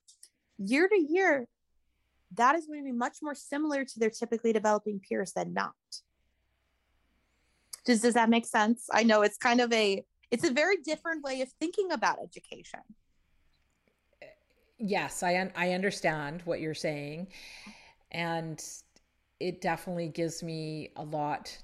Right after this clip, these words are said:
Speaker 2: to ponder and to, to think about, you know, because Ainsley's fine motor skills are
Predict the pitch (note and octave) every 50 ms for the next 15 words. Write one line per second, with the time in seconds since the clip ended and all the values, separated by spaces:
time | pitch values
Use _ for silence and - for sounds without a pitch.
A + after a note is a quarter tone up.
0 | - - - - E3 D3+ D3+ D3+ D3 D3 C#3+ - - - - D#3+ D#3 D#3 D#3+ D#3
1 | D3 C#3 B2+ G2+ C#3 C#3+ C3+ - - D3 C#3+ C#3+ C#3+ C#3+ C#3+ C#3 G2+ - - -
2 | D#3 - - E3 E3 E3 - D3+ - C3+ A#2+ A#2+ - - - - - - _ -
3 | - - - - - - _ - F3+ F3+ E3+ D#3 D3+ D3+ E3 D#3 - F3 D#3+ D#3
4 | D#3 - - - - - - - D#3+ E3+ E3 D#3+ E3+ E3 D#3+ - - E3 D#3 D#3
5 | D#3+ E3 F3 F3+ F3+ E3+ - - - E3+ D#3+ D#3 D#3 D3 D#3+ D3+ D3+ D3 D3 D3
6 | D3 C#3+ -